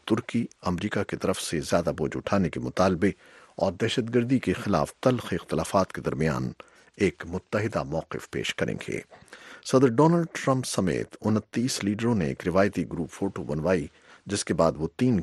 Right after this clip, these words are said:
گھنٹے کے اجلاس کے لیے روانہ ہو گئے۔ توقع ہے کہ یہ لیڈر اجلاس کے بعد ایک بیان جاری کریں گے، جس میں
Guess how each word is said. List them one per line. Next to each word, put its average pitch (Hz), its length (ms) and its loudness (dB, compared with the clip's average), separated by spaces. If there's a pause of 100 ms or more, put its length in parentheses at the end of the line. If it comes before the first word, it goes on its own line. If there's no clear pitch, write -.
گھنٹے 98 320 -2
کے 58 340 -8 (140)
اجلاس 92 440 -4
کے - 100 -12
لیے 58 380 -10
روانہ 82 240 -4
ہو - 160 -10
گئے۔ 50 260 -6 (640)
توقع 151 320 6
ہے 156 160 6
کہ 147 120 0
یہ 120 120 6
لیڈر 120 360 2
اجلاس 98 500 2
کے 85 100 -4
بعد 73 260 4
ایک 73 160 0
بیان 82 300 2
جاری 69 240 -2
کریں 98 320 0
گے، 101 100 2 (420)
جس 107 220 -4
میں 113 80 0